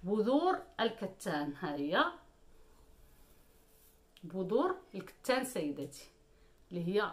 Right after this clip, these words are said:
معروفة، معروفة، معروفة، راه التجاعيد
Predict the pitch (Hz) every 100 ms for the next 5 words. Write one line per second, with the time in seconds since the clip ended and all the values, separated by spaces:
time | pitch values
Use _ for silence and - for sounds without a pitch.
0 | - 185 160 196 214 190 175 170 190 190
1 | 180 160 165 175 202 285 - - - -
2 | 180 185 185 135 208 - - 190 180 170
3 | 190 214